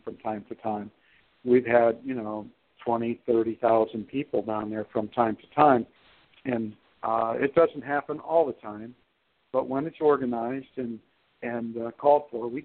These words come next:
we do have those sort of protests here. It's just very different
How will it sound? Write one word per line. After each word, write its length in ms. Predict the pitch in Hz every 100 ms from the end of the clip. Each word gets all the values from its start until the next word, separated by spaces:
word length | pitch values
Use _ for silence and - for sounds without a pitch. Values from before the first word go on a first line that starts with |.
| _
we 80 | 190
do 200 | 220 233
have 220 | 175 139 -
those 160 | 117 104 -
sort 160 | 110
of 100 | 107
protests 440 | - 110 - 107 - _ -
here. 220 | 113 110 - _ _ _ -
It's 160 | 139 - -
just 200 | 185 - _
very 280 | 165 170 139
different 500 | 135 165 - 123